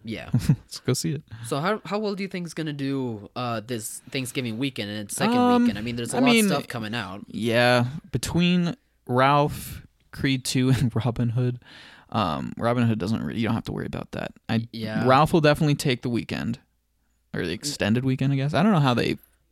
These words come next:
Speaker 1: It's, uh, it's
Speaker 2: judge
Speaker 1: it, it's
Speaker 2: that,
Speaker 1: the
Speaker 2: but
Speaker 1: official weekend, Wednesday
Speaker 2: Yeah.
Speaker 1: through Sunday.
Speaker 2: Okay, yeah, no, Ralph will definitely take it, I feel like.
Speaker 1: Mm-hmm.
Speaker 2: Um, I think Fantastic Beasts will hold up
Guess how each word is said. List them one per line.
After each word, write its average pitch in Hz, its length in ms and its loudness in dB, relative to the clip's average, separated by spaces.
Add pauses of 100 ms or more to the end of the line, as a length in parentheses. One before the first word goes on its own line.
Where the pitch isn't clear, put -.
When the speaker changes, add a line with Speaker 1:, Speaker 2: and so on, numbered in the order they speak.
(120)
Speaker 1:
It's, 185 300 -6
uh, 190 240 -4
it's 190 280 -4
Speaker 2:
judge 117 380 6
Speaker 1:
it, - 80 -6
it's - 160 0
Speaker 2:
that, 120 80 -8
Speaker 1:
the 131 160 -2
Speaker 2:
but - 180 -8 (140)
Speaker 1:
official 117 540 -6
weekend, 104 520 -8
Wednesday 120 280 2
Speaker 2:
Yeah. 73 140 0
Speaker 1:
through 120 100 -2
Sunday. 101 580 -8 (320)
Speaker 2:
Okay, 131 300 -2
yeah, 101 160 2
no, - 120 -6
Ralph 120 300 4
will 175 80 2
definitely 127 360 4
take - 260 -8
it, - 100 -6
I - 40 -8
feel - 200 -8
like. - 200 -8
Speaker 1:
Mm-hmm. - 1160 -10
Speaker 2:
Um, 143 300 4
I 143 60 2
think 262 220 2
Fantastic 202 360 4
Beasts 170 160 2
will 160 80 0
hold 151 280 6
up 147 200 6